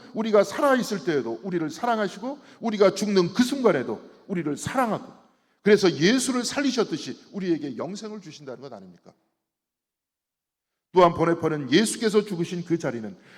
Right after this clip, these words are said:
혼자 십자가에 못 박혀 죽으신 자리가 아니라 해골이라고 하는 골고다에서 두 명의 범죄자 가운데에서 죽으셨다, 이렇게 말하고 있습니다.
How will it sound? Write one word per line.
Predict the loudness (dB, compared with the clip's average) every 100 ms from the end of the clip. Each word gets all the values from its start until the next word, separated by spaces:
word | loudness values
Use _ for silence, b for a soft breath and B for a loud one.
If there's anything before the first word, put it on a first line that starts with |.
| B
혼자 | -4 -2 4 4
십자가에 | 4 0 -2 2 4 6
못 | 4 4
박혀 | 2 2 -2
죽으신 | -4 -6 -4 -2
자리가 | -2 0 -2
아니라 | -4 -8 -10 _ _ _ _ _ _
해골이라고 | -4 -2 2 2 6 6 6
하는 | 4 2 2
골고다에서 | 2 2 0 -2 -4 -10 -16 b b
두 | -10 0
명의 | 2 2 0 -2
범죄자 | -2 0 0 0
가운데에서 | 2 0 0 -4 -4 -8 -10 _
죽으셨다, | -14 -12 -12 -12 -12 -10
이렇게 | -12 -10
말하고 | -10 -10 -12
있습니다. | -18 -20 _